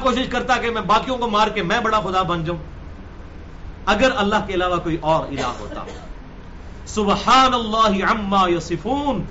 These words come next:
پاک ہے اللہ اس شرک سے، ان بری باتوں سے جو اس کے بارے میں یہ منسوب کرتے ہیں۔ عالم الغیب والشہادہ، وہی ہے غیب کا جاننے والا اور ظاہر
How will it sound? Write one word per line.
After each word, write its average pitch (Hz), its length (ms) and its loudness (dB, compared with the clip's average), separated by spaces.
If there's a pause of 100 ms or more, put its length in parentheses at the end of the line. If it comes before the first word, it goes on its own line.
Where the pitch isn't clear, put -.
(360)
پاک 349 420 6
ہے 247 40 8
اللہ 214 600 4
اس - 160 -4
شرک - 300 0
سے، 147 380 -6
ان 170 220 -4
بری 269 180 2
باتوں 262 440 2
سے 143 260 -4 (360)
جو 196 100 -2
اس 196 120 -4
کے 180 100 -4
بارے 170 280 0
میں 165 120 -4
یہ 160 180 -4
منسوب 156 640 -6 (100)
کرتے 113 300 -12
ہیں۔ 98 260 -12 (580)
عالم 269 500 6
الغیب 233 540 0
والشہادہ، 233 800 4 (360)
وہی 285 340 6
ہے 233 100 4 (120)
غیب 226 320 4
کا 226 80 0
جاننے 202 380 0
والا 190 460 4 (160)
اور 185 160 0
ظاہر 175 360 0